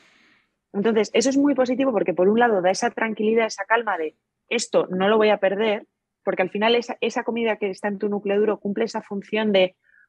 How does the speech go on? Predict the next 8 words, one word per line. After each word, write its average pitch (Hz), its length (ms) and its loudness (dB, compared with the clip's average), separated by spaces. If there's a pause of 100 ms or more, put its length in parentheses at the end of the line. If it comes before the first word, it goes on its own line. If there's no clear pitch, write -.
(260)
¿para 196 260 4
qué 240 140 2
quiero 269 200 2
comerme 233 380 -4
yo 220 80 -2
ese 208 160 -8
Goico 180 340 -4
Grill? 165 320 -8